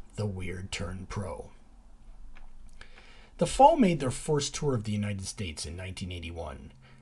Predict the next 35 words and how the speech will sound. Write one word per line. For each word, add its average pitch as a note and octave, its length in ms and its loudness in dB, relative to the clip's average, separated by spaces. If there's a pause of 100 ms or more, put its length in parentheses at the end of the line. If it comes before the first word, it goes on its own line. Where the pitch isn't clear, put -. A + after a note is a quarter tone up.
(160)
which B2 220 -4
was C3 100 -2
captured G3 480 2
on A2+ 160 -2
the G#2 160 -2
album G2+ 400 -6 (220)
Part D3+ 320 4
of G#2+ 120 -4
America A#2 540 0
Therein, G#2+ 600 -4 (180)
nineteen D2+ 360 -8
eighty-one. F2 500 -4 (920)
The D3 140 -2
L G#3+ 140 12
P G#3 220 8
starts C#3 440 2
with B2+ 120 0
the A2+ 80 -2
band A#2 500 0 (160)
being A2 220 -4
introduced G#2+ 640 -2
as G2+ 400 -8 (160)
"From A#2 260 -2
the A#2 100 2
riot-torn C#3+ 800 4
streets E3 540 0
of G#2 240 -6
Manchester, B2 640 0
England, D#3+ 500 2 (440)
to B2+ 100 -4
the G2+ 100 -4
scenic C3 460 -2
sewers B2+ 480 0
of A2 120 -6
Chicago." G2+ 640 -4